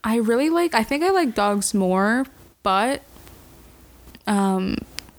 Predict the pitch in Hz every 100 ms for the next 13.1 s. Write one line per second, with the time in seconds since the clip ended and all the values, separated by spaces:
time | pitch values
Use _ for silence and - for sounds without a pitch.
0 | - 220 - 233 240 233 190 196 202 196
1 | 202 190 190 190 190 190 196 202 196 196
2 | - - 214 - 208 202 - 220 220 233
3 | 214 214 220 214 214 220 208 208 196 202
4 | 196 196 202 - - - - 202 196 208
5 | 214 220 226 214 202 196 214 226 - 233
6 | 269 269 233 208 202 202 196 190 - 214
7 | - - - - 214 202 - 226 214 214
8 | 214 208 - - - - - - - -
9 | - - 214 220 220 208 202 - - -
10 | _ 214 226 247 214 202 196 196 196 202
11 | 208 202 220 208 208 202 220 220 233 220
12 | 214 214 208 196 202 202 196 196 202 196
13 | -